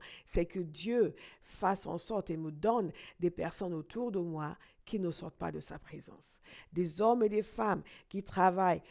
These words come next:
dans l'œuvre de Dieu et qui sont constamment dans la présence de Dieu. Josué ne sortait pas de la tente. Dans Romains cinq, au verset dix, vous allez vous voir dans ce passage,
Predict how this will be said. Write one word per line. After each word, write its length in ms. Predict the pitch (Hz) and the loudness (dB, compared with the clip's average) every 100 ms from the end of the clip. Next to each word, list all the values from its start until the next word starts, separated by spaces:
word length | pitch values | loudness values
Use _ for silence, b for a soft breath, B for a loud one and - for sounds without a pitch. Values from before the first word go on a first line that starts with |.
| B | B
dans 180 | 165 165 | -4 -2
l'œuvre 440 | 160 196 233 214 | 2 4 4 2
de 120 | 185 175 | -2 -2
Dieu 320 | 160 180 190 - | -2 0 0 0
et 120 | 185 | -2
qui 120 | - | -2
sont 220 | 175 175 | -8 -8
constamment 760 | - 214 208 - - 180 160 160 | -8 -4 -4 -6 -4 -4 -2 -6
dans 100 | 156 | -6
la 140 | 135 | -8
présence 540 | - - 135 131 135 | -10 -12 -12 -12 -16
de 100 | - | -18
Dieu. 240 | - - - _ B B B B B - | -18 -18 -20 _ B B B B B -10
Josué 760 | 160 214 254 180 202 220 240 - | -4 0 0 -2 -2 0 0 0
ne 120 | 175 | -4
sortait 440 | - 170 151 165 | -4 -8 -6 -8
pas 200 | - 175 | -6 -8
de 100 | 156 | -8
la 140 | 151 - | -10 -12
tente. 400 | - - - - | -16 -20 -20 -8
Dans 180 | 185 247 | 0 0
Romains 320 | 233 285 302 | 2 0 0
cinq, 460 | 302 - 226 165 160 | -4 -4 -4 -4 -4
au 40 | |
verset 380 | 147 156 - - | -4 -4 -6 -12
dix, 380 | 185 - - - | -12 -14 -14 -10
vous 160 | 196 220 | -2 0
allez 220 | 226 262 | 2 0
vous 160 | 190 | -4
voir 280 | 147 151 156 | -8 -4 -4
dans 140 | 147 143 | -6 -10
ce 140 | 147 | -12
passage, 440 | 139 - 160 - | -16 -16 -14 -14